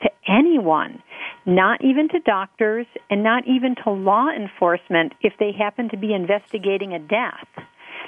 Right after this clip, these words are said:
And these chemicals do not have to be tested for safety because they're considered cosmetic, even if they're used for babies or cancer patients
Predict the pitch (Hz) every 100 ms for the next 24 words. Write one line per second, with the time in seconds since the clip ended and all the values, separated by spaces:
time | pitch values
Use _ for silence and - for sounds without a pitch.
0 | - - - - 233 240 240 - _ _
1 | _ _ _ 226 254 262 - - 277 320
2 | 320 240 214 - 196 262 247 240 247 285
3 | - - 240 233 - 208 220 - - 226
4 | _ 226 208 - - - 185 - - 262
5 | 339 - - 165 147 175 _ - - 175
6 | 160 196 233 226 226 208 214 - 214 202
7 | 202 247 262 - - - - - - -
8 | - 262 311 330 302 285 269 247 220 233
9 | 233 - - 170 156 185 202 214 254 254
10 | 262 _ - - 190 185 175 - - 202
11 | 214 - 247 - 247 240 - 254 254 254